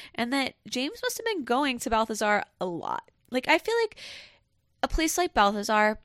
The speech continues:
you have to assume that they are frequently being faced with highly annoying and abrasive customers. So this means, in my opinion, that James really took it too far.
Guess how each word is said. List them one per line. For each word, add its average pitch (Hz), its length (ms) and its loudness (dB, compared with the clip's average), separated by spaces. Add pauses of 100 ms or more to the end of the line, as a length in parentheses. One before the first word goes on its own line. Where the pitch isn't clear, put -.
(120)
you 285 120 -4
have 339 180 -4
to 466 180 0
assume 190 500 0
that 202 300 0
they 262 500 -2 (480)
are 214 200 4
frequently 202 840 -4 (220)
being 160 480 0 (880)
faced 175 420 0
with 160 260 -2 (120)
highly 254 580 2
annoying 156 520 -2 (360)
and 196 140 4
abrasive 165 680 0
customers. - 680 -8 (840)
So 277 480 4 (800)
this 330 640 0
means, 233 560 -2
in 214 100 0
my 190 200 4
opinion, 185 580 -2
that 175 180 2
James 180 400 -2
really 190 320 0
took 202 220 -4
it 208 80 -8
too 180 160 -4
far. 180 240 2